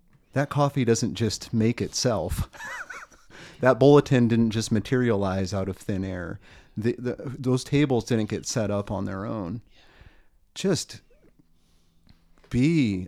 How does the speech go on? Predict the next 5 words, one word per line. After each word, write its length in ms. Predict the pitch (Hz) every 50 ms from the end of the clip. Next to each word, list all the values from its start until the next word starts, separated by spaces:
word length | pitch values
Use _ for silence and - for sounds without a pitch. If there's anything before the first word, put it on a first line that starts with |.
| - -
uh, 360 | 117 104 98 98 92 90 87 107 - - - - -
you 100 | 131 113
know, 400 | 107 98 95 95 95 101 101 - - - - _ _ -
f-, 140 | - - - - _ _ _ _ - - _ - _ _ _ _ _ _ _ _ _ _ _ _ _ _
pursuant 640 | - - 127 - - - - 151 196 208 120 82 -